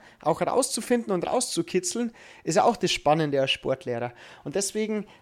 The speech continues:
hab ich immer das Gefühl, diese Momente, die du beschrieben hast und die auch in den Tweets angesprochen werden,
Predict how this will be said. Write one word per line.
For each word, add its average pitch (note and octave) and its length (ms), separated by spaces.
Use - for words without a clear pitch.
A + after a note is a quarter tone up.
hab - 240
ich G#3+ 120
immer A#3 120
das G#3+ 160
Gefühl, A3 380
diese A#3 240
Momente, G3 460
die F#3+ 100
du F3 120
beschrieben A3+ 440
hast B3 220
und F3+ 120
die E3 120
auch C#3+ 140
in D#3 100
den C#3 160
Tweets G#3 300
angesprochen E3+ 520
werden, A#2+ 240